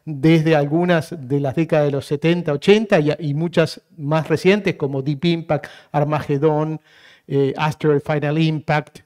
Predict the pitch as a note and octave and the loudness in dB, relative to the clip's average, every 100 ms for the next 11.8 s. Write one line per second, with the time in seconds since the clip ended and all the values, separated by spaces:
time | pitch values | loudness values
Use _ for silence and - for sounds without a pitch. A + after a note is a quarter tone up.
0 | _ _ _ - B2+ E3 D3+ D3 D3 D3 | _ _ _ -8 -4 -2 -2 0 0 -4
1 | - - - D3 D3+ D3 D3 C#3+ C3 G#2 | -8 -14 -4 -2 2 2 2 0 -4 -10
2 | - - - _ - B3 B3 A3+ G3+ F#3+ | -14 -20 -20 _ 2 4 4 2 4 6
3 | F#3+ G3 - _ _ D3 D3 C#3+ C#3 C#3+ | 6 4 -6 _ _ -4 -2 0 0 2
4 | D3 D#3 D3+ D#3+ D3 D#3 F3 D#3 C#3+ D#3 | 2 0 2 2 2 0 2 2 2 -2
5 | C3 C#3 - G3 F3 C3+ C3 B2+ B2 - | -2 -4 0 2 2 -4 -8 -8 -10 -8
6 | C#3 C3+ C#3+ C#3 C3+ - D3+ F#3 E3+ F#3+ | -8 -4 -4 -4 -8 -6 0 0 2 0
7 | F#3+ - - _ - E3 E3 E3 D#3+ D3+ | 0 -10 -20 _ 2 6 6 6 2 0
8 | D3+ D#3+ D3+ D#3 - D3 B2 D#3+ D#3 D3 | 2 2 2 0 -6 -6 2 2 2 -2
9 | - B2+ G2 - _ _ - - - _ | -4 -6 -8 -14 _ _ -20 -20 -20 _
10 | - E3 D#3+ D#3 D3+ D3 F#3 G3+ A3 A#3 | -2 2 4 6 4 4 4 4 4 6
11 | C4+ C4+ - F3 E3 E3 D#3+ D#3 | 6 4 2 6 6 6 6 4